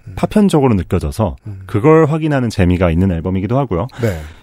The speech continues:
Speaker 2: 이 악팅 몽키즈의 어떻게 보면 커리어 최고작이죠.
Speaker 1: 음.
Speaker 2: 일 집을 뛰어넘은 최고작이란 평가를 받고 있고.
Speaker 1: 그러니까 이천십 년대의 가장 뭐, 뛰어난 락 앨범이라는 평을 받는 것에는 이유가 있습니다.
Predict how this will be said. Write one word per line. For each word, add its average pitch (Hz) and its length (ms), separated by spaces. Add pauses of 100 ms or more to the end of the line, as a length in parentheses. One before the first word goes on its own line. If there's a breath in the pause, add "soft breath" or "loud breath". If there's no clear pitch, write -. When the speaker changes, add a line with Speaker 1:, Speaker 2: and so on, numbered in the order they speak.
(120)
Speaker 2:
이 117 440
악팅 156 240
몽키즈의 127 1300
어떻게 120 320
보면 127 240
커리어 185 360
최고작이죠. 117 1080
Speaker 1:
음. 76 80
Speaker 2:
일 139 120
집을 135 400
뛰어넘은 113 840
최고작이란 113 640
평가를 117 340
받고 92 260
있고. 92 340 (100)
Speaker 1:
그러니까 123 220
이천십 190 460
년대의 214 460
가장 196 840
뭐, 151 380 (140)
뛰어난 226 500
락 156 220
앨범이라는 151 680
평을 165 380
받는 143 760
것에는 190 340
이유가 127 200
있습니다. - 320